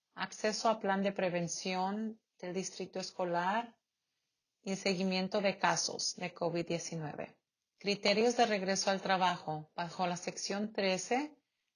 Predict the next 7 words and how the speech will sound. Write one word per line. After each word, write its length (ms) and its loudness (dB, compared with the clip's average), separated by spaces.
determinan 1120 2
cuándo 400 2
los 200 4
casos 420 0
de 160 -2
covid 320 2
diecinueve 840 -2